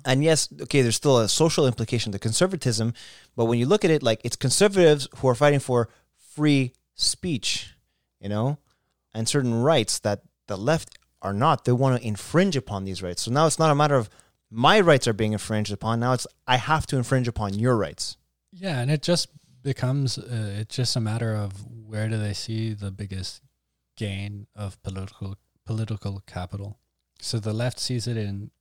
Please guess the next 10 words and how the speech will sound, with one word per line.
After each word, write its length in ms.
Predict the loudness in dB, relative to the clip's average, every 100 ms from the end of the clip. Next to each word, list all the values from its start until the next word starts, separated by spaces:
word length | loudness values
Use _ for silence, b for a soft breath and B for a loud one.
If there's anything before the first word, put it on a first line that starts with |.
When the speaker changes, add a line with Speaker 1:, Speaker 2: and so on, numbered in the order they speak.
| _
Speaker 2:
restricting 600 | -8 -8 -6 -6 -6 -8
rights 440 | -8 -10 -12 -16 -18
because 400 | -14 -8 -8 -8
they 160 | -10 -10
want 320 | -8 -8 -8
to 300 | -10 -10 -10 -12
pander 380 | -12 -12 -12 -14
to 380 | -12 -14 -14 -18
whiny 320 | -18 -16 -14
crybabies. 680 | -10 -10 -10 -14 -12 -14